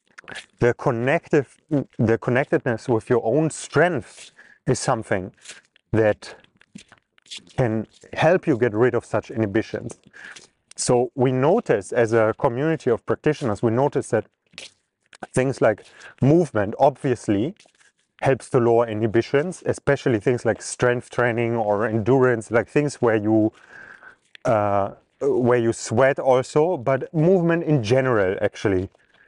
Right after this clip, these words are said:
helps. Some is, is of course more calming down and some creates a different energy, but in general is something that also helps you to take the, a next step after.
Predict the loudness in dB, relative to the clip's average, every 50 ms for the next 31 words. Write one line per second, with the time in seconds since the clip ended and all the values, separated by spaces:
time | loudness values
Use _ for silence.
0 | -8 -2 0 0 0 0 0 0 2 2 0 -2 -4 -4 -4 -4 -2 0 -2 -2
1 | -2 -2 -4 -4 -2 -2 -4 -2 -2 0 -2 -2 -2 -2 -2 -2 0 -2 -2 0
2 | 2 2 2 2 0 0 -2 -4 -6 -4 -4 -4 -2 0 0 0 0 -2 -2 -2
3 | -2 -2 -2 -4 -4 -2 -2 -2 -2 0 -2 0 0 0 -2 -2 _ -20 -20 -20
4 | -20 -20 -8 -2 0 2 2 2 2 2 2 2 2 4 4 4 4 2 0 -4
5 | -2 0 0 0 0 0 -2 -2 0 -2 -4 -8 _ _ _ _ _ _ _ _
6 | 2 2 2 2 0 -6 -20 -20 _ _ -20 -20 -20 -20 -20 -20 _ _ -2 0
7 | 0 2 2 0 0 2 2 2 2 2 0 -2 0 0 -4 -4 0 0 0 0
8 | 0 -2 -4 -4 -4 -4 -2 -2 0 2 2 0 0 -2 -4 -8 -6 -2 0 0
9 | 0 -2 -6 -20 _ _ _ _ _ _ _ -6 0 0 0 0 0 -2 -2 -2
10 | -2 -2